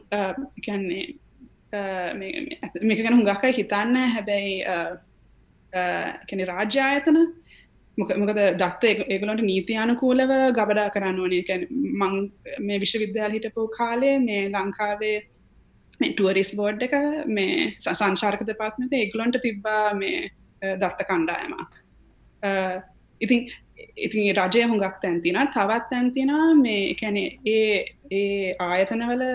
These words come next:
මේ රස්සාව තමයි දත්ත වලින් මේ ව්‍යාපෘති කරන්න. ඉතින් නිකන් කන්සල්ටන්සි කියලා කියන්නේ ඒ වගේ තැන් තියෙනවා.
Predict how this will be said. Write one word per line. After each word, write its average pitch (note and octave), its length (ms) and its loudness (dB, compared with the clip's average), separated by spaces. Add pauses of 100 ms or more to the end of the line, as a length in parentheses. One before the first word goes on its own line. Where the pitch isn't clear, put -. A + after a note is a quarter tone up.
(160)
මේ - 180 -4
රස්සාව A3 480 -2
තමයි C4 240 4
දත්ත A3+ 440 0 (140)
වලින් A3 320 0 (220)
මේ - 240 -2 (400)
ව්‍යාපෘති F#3+ 480 0
කරන්න. F3 380 -4 (540)
ඉතින් G3 260 -2 (280)
නිකන් F#3 320 -2 (360)
කන්සල්ටන්සි A3+ 680 0
කියලා B3 200 -2
කියන්නේ D4 420 4 (360)
ඒ G#3+ 140 4
වගේ G#3 220 0
තැන් F3+ 240 0
තියෙනවා. - 400 -6